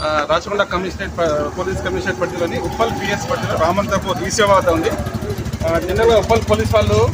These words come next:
ఆ, వా-, వాహనాలు తనిఖీ చేస్తున్నారు. వాహనాలు తనిఖీ చేస్తున్నారు. జనరల్గా మన రామంతపూర్ పరిధిలో గాంజా ఎక్కువ తీసుకుంటున్న యువత గురించి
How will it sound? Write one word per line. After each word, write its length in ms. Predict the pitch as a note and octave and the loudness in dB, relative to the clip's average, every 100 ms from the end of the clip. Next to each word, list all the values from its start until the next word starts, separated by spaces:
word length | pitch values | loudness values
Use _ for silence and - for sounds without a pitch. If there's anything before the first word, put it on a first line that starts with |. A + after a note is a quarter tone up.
| - - - - - - - D#3+ | -2 -4 -4 -4 -4 -4 -4 -2
ఆ, 300 | E3 E3 D#3+ | 0 0 2
వా-, 320 | D#3+ E3+ - | 2 2 2
వాహనాలు 340 | D#3+ F#3 G#3+ G#3 | 2 2 0 2
తనిఖీ 240 | G#3 G3+ | 0 0
చేస్తున్నారు. 480 | G3 F#3+ F#3+ E3+ G3 G3 - - - - - - - - - - - - - | -4 -4 -4 -4 -4 -8 -10 -10 -6 -2 -2 0 -2 -2 -6 -8 -10 -10 -6
వాహనాలు 240 | F3 F#3 | -2 -2
తనిఖీ 220 | E3+ F3 | -4 -8
చేస్తున్నారు. 420 | F#3 - - - - - - - - - - - - - - - - - - - - - - - - - - - - - - A#3 - | -10 -8 -6 -4 -2 -2 0 2 2 4 4 2 2 -2 -2 -2 -2 -2 -2 -4 -4 -4 -6 -6 -4 -4 -4 -4 -4 -4 -4 -4 -4
జనరల్గా 460 | - F#3 G#3 G#3+ G#3 | -4 -2 4 6 6
మన 100 | G3+ | 4
రామంతపూర్ 560 | G3+ F#3 E3+ F#3 G#3+ G3+ | 2 2 2 2 -2 -2
పరిధిలో 400 | G#3 G#3 G#3 G#3+ - - - D#3+ | -2 0 0 0 -2 -12 -6 2
గాంజా 300 | E3+ F#3 G#3 | 2 4 4
ఎక్కువ 380 | G#3 F#3+ G#3 G3+ | 4 2 4 4
తీసుకుంటున్న 520 | G3+ G3 G3+ F3 G3 | 2 -12 -10 -6 -4
యువత 320 | F#3 F3+ G3 | -2 -2 -2
గురించి 520 | F#3+ G3 F#3+ G3+ F3 | -2 -4 -6 -6 -6